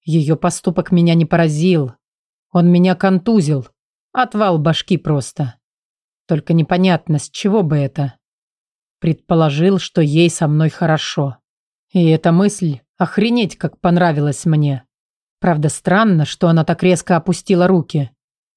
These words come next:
Не верится как-то, что сдалась. А может, это очередная хитрость малявки? Так вроде уже должна давно понять,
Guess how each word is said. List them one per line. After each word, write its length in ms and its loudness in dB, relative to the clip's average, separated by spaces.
Не 220 4
верится 560 0
как-то, 320 -4
что 180 -4
сдалась. 580 0
А 100 -2
может, 320 0
это 160 0
очередная 540 0
хитрость 540 -4
малявки? 600 -2
Так 200 -2
вроде 360 2
уже 180 2
должна 480 0
давно 340 0
понять, 560 -2